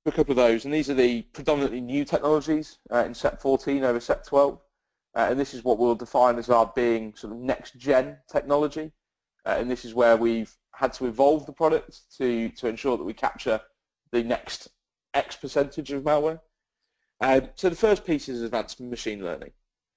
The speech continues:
So being able to look for unknown threats and that mutating malware again by essentially collecting malware a-, and collecting files on a machine, uh, and putting it back through a training algorithm.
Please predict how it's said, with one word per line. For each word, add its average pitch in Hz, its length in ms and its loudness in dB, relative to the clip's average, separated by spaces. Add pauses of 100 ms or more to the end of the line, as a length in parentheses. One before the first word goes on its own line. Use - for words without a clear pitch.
(200)
So 147 140 2
being 165 180 4
able 151 120 4
to 156 100 -4
look 147 220 2
for 123 380 0
unknown 143 380 0
threats 127 400 -2
and 120 100 -8
that 107 120 -6
mutating 113 500 -6
malware 123 380 2
again 110 340 -8 (600)
by 147 120 4
essentially 175 420 -2
collecting 170 840 -2 (200)
malware 170 480 0 (240)
a-, 131 40 -4
and 120 200 -4
collecting 143 400 -2
files 156 520 2
on 135 160 -4
a - 20 -4
machine, 165 480 -6 (520)
uh, 123 40 -2
and 127 160 0
putting 180 200 2
it 123 100 -2
back - 160 -2
through 120 140 -8
a 113 40 -10
training 107 320 -4
algorithm. 82 480 -10